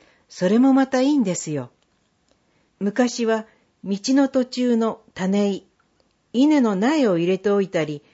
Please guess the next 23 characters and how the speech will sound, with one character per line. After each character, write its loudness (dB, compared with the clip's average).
道 2
具 0
を -4
洗 -4
っ -6
た -4
り -2
す -10
る -8
小 -4
さ -4
な -6
た -8
め -4
池 -8
あ -6
た -2
り -4
に -8
ホ -6
タ -2
ル 0
も -6